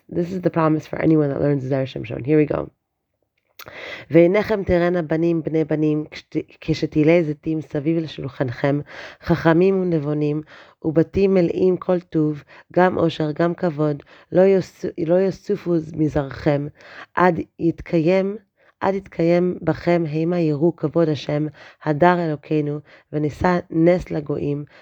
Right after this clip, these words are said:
ואסף נתחי זרע ישראל במהרה בימינו. Your eyes shall see children and children's children like olive shoots around your table, wise and astute. Your homes will be full of all the good. Wealth and honor will not cease from your descendants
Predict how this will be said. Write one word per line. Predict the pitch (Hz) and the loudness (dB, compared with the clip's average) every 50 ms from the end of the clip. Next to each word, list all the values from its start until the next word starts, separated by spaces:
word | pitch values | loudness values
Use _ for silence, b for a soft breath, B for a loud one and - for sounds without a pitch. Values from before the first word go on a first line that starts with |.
| b b - | b b -6
ואסף | 147 143 147 127 - 180 180 - - | -4 -4 -4 -2 -2 -2 -2 0 0
נתחי | 165 156 139 - - - 190 190 185 175 - - - | 0 0 0 0 0 2 4 2 2 2 -2 -6 -10
זרע | 156 143 170 170 165 170 | -2 0 0 2 2 0
ישראל | 165 151 - - - 156 156 156 151 | -2 -4 -4 -6 -4 -2 -2 0 0
במהרה | 151 147 143 143 143 156 156 | 0 0 0 0 0 0 0
בימינו. | 143 147 143 131 131 127 127 131 139 - - B B B B B B B B | 0 -2 -2 -2 -4 -4 -4 -4 -6 -8 -10 B B B B B B B B
Your | - 170 170 | 2 2 4
eyes | - 185 190 190 190 - | 4 4 4 2 0 0
shall | - 175 156 | -4 -8 -10
see | - - 175 156 | -8 -6 -8 -8
children | - - - 196 196 180 190 185 180 - | -6 -4 -4 -4 -2 -2 -4 -6 -6 -6
and | - 160 151 | -6 -6 -6
children's | - - 185 180 175 - 156 156 - | -4 -2 -2 -2 0 -2 -2 -4 -4
children | - - - 190 190 160 170 165 170 165 | -6 -2 0 2 2 2 2 0 0 0
like | 156 147 147 147 - - | 2 0 0 0 0 0
olive | 170 165 165 160 156 - | 0 2 2 0 -2 -4
shoots | - - 160 156 151 - _ | -2 -2 0 -2 -2 -4 _
around | - 139 143 143 151 151 143 | -8 -6 -4 -2 -2 -4 -4
your | 139 131 | -6 -8
table, | 135 - 156 160 139 143 139 143 B B B B B B B B B | -4 0 0 0 0 0 -2 -4 B B B B B B B B B
wise | 160 175 185 185 185 180 175 156 160 | 4 6 6 6 4 2 -2 -4 -6
and | 160 147 | -8 -10
astute. | 143 - - _ - 170 160 156 - - B B B B B _ | -10 -12 -16 _ -6 -6 -6 -6 -8 -14 B B B B B _
Your | 165 160 151 | -2 2 4
homes | 175 185 180 175 156 | 4 4 4 2 0
will | 165 156 | -2 -2
be | 147 151 | -4 -4
full | 135 - - - 180 175 175 | -6 -8 -8 -6 -4 -2 -2
of | 170 160 - | -2 -2 -2
all | - - 180 175 180 | -2 0 2 2 2
the | 170 175 | 0 -2
good. | 165 - 151 147 147 147 B B B B B B B | -4 -4 -6 -6 -6 -8 B B B B B B B
Wealth | 165 175 180 180 180 185 | 0 0 2 2 0 -2
and | 202 180 | -4 -2
honor | 165 170 165 156 160 156 | 0 2 2 4 2 2
will | 143 131 135 | 0 -2 -2
not | 139 160 165 170 160 - _ | 0 0 0 0 -2 -6 _
cease | - 180 175 165 - - | -4 -4 -4 -2 -4 -4
from | 160 156 | -2 -2
your | 151 147 | -2 -2
descendants | 147 147 - - 147 147 147 147 147 143 - | -4 -6 -4 -4 -4 -4 -4 -4 -6 -8 -10